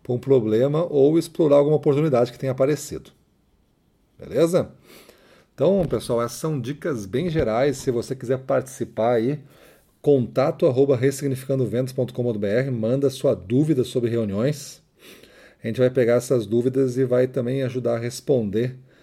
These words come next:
essas dúvidas durante a aula ao vivo, na quarta-feira, sete e trinta, das sete e trinta às vinte e uma e trinta, mais ou menos, é duas horas. E aí você recebe também o checklist das reuniões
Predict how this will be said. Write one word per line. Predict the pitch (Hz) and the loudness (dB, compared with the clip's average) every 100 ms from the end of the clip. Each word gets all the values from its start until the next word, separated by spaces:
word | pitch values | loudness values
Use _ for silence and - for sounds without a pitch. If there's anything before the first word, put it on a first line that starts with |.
| _ _ - | _ _ -10
essas | 110 - 104 | -6 -4 -2
dúvidas | 113 123 | 2 0
durante | 107 123 113 147 - | 2 2 2 0 2
a | 139 | 2
aula | 135 156 | 4 4
ao | 135 | 2
vivo, | 101 139 123 - _ - | 2 -2 -2 -8 _ -12
na | 107 | -8
quarta-feira, | - 117 151 139 123 127 147 160 | -6 -4 -4 -2 0 2 2 -2
sete | - - 135 - | -8 0 0 -2
e | |
trinta, | - 131 131 131 | -4 -4 -4 -8
das | 80 98 | -12 -10
sete | - 113 | -6 -8
e | - | -6
trinta | - 151 160 | -4 -4 -2
às | 147 110 | -2 -2
vinte | 131 | -4
e | 131 | -2
uma | 127 | -4
e | |
trinta, | 127 117 110 | -2 -6 -4
mais | 110 104 | -4 -2
ou | 101 | -4
menos, | 90 90 - | -6 -10 -14
é | |
duas | 87 110 104 | -6 -2 -2
horas. | 92 82 - - _ - - _ _ - - _ _ _ | -4 -10 -16 -20 _ -20 -20 _ _ -20 -20 _ _ _
E | - 135 | 0 2
aí | 139 143 | 2 2
você | 156 - 127 139 151 - _ _ - | 0 2 4 4 2 -8 _ _ -6
recebe | 135 123 127 120 | -2 -2 0 0
também | 127 123 | 0 -2
o | 131 | -2
checklist | - 147 165 120 135 - | -2 -2 0 -2 -2 -2
das | 160 113 | -2 0
reuniões | 139 143 117 127 127 - | -2 0 -2 -4 -6 -18